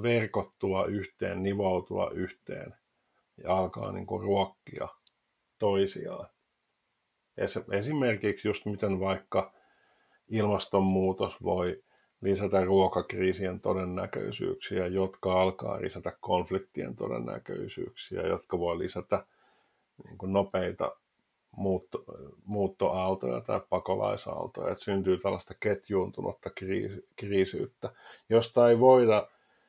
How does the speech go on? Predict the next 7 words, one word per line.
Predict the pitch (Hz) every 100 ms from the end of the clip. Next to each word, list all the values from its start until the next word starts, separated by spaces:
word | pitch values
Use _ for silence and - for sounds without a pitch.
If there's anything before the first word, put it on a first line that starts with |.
| _ _ _
sen | - 104
niinku | 107 101 113 - _ _ _ _ _ _
ongelmien, | 117 127 123 104 95 98 95 -
kun | 110
ne |
ongelmat | 110 131 113 98
vaikuttaa | 120 123 107 95 - 95 92